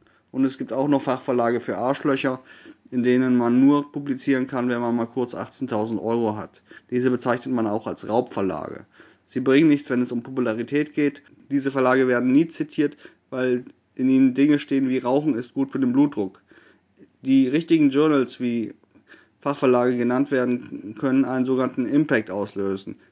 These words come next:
Das heißt, euer Buch steht dann als Quelle zum Beispiel in der Geo oder in der F A Z. Das geschieht selten, aber Wissenschaftsjournalisten zitieren euch aus diesen eigentlich unbekannten Journals heraus. Das, was ihr da an Resonanz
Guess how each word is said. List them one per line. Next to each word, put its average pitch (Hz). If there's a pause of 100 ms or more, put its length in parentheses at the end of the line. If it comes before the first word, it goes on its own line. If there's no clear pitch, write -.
Das -
heißt, 135
euer 135
Buch 139 (340)
steht 143
dann 135
als 135
Quelle 135
zum 131
Beispiel 123
in 120
der 113
Geo 135
oder 131
in 120
der 107
F 123
A 110
Z. - (800)
Das 123
geschieht 147 (400)
selten, 139 (140)
aber 127
Wissenschaftsjournalisten 143
zitieren 147
euch 143
aus 131
diesen 131
eigentlich 127
unbekannten 127
Journals 123
heraus. 104 (300)
Das, 135
was 135
ihr 139
da 135
an 135
Resonanz 131